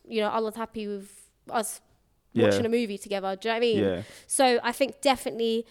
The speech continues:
Speaker 1: communicate, and it can be the most beautiful thing ever. And I really hope it is. And I pray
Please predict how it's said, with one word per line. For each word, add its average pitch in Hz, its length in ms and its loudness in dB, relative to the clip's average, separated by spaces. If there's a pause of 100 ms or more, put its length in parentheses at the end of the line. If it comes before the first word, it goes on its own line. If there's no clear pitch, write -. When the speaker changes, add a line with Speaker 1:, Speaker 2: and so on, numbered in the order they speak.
(180)
Speaker 1:
communicate, 247 680 -2
and 247 120 -4
it - 80 -8
can 269 180 -8
be 269 180 -6
the 262 100 -6
most 254 220 -10 (120)
beautiful 247 500 -12
thing 240 420 -6
ever. 233 180 -2
And 233 140 2
I 254 40 4
really 269 340 2
hope 254 260 0
it - 80 -6
is. 247 160 0
And 226 140 -2
I 233 60 2
pray 254 500 2